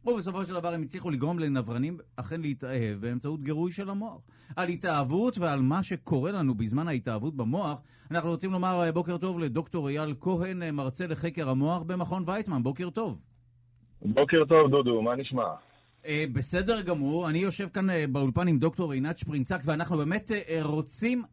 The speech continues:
Speaker 1: להבין, רוצים להבין, האם התאהבות זה משהו מטאפיזי, או שאכן אפשר לגעת לנו במקום זה או אחר במוח, והופ, אנחנו מאוהבים. זו שאלת השאלות, לא?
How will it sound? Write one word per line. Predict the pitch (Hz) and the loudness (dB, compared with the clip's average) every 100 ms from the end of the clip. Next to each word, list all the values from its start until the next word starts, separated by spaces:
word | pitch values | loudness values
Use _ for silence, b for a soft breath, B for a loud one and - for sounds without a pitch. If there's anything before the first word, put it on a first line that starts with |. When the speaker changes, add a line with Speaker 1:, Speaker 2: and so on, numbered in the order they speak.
| 156 | -8
Speaker 1:
להבין, | 156 160 143 127 95 147 151 147 175 - | -4 -2 0 -2 -2 0 2 0 -2 -6
רוצים | 143 151 - 185 208 | -4 -4 -6 -8 -6
להבין, | 196 147 135 143 - | -4 -4 -2 -4 -4
האם | 139 156 214 | -2 0 0
התאהבות | 233 - 156 156 143 123 165 147 | -2 -6 -4 -2 -2 0 0 0
זה | 123 110 131 | -4 -2 -2
משהו | 147 170 - 160 139 127 | 0 -4 -4 -2 0 2
מטאפיזי, | 131 143 160 175 139 123 139 135 131 180 | 0 0 0 -2 -6 -8 -6 -4 -4 -4
או | 165 180 | -2 -4
שאכן | 170 160 175 175 | -4 -6 -6 -8
אפשר | 123 170 165 | -4 -2 -2
לגעת | 131 117 151 160 | -2 -2 0 0
לנו | 156 156 151 127 B B | -2 0 -2 -4 B B
במקום | 110 143 151 147 139 - 180 156 | -6 -4 -4 -4 -4 -2 0 0
זה | 117 160 | 0 0
או | 147 | 0
אחר | 127 156 147 | 0 -2 0
במוח, | 120 135 196 220 170 | 0 0 0 0 0
והופ, | 151 143 240 - - | 2 4 2 -2 -12
אנחנו | 135 139 147 151 | -8 -6 -6 -6
מאוהבים. | 139 131 123 123 101 101 | -6 -4 -2 -2 -2 0
זו | 135 | 0
שאלת | 147 175 165 190 | 0 -2 -2 -4
השאלות, | 190 202 190 196 - | -4 -2 -2 -2 -2
לא? | 147 | -2